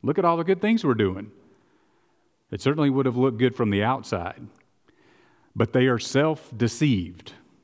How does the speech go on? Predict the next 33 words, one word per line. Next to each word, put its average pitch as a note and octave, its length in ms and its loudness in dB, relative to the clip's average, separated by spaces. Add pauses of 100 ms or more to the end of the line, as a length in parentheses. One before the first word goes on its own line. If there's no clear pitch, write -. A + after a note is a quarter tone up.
(600)
if G#2+ 120 -8
that's G#2+ 200 -2
what G2 160 -2
they're F#2+ 120 -4
thinking. - 480 -8 (680)
In G2+ 140 -4
spite C3 340 0
of C3+ 100 0
all C3 180 0
that A#2 220 -2
good, A#2 300 2
Jesus A2+ 360 -2
had A2 180 0
something G#2+ 360 -2
against B2 440 -2
them G2 360 -6
because G2+ 340 -4
they A2 180 0
had, G2+ 340 -4 (440)
depending A#2+ 260 0
on A2+ 80 0
what A2 180 0
translation A#2+ 540 0
you G#2 80 0
have, G2+ 200 -2
they G#2 140 0
had G#2+ 120 -2
either G2+ 320 -2
lost A2+ 720 -4 (480)
or F#2+ 200 -2
left A2+ 420 0
or G#2+ 240 0
abandoned G#2 800 -2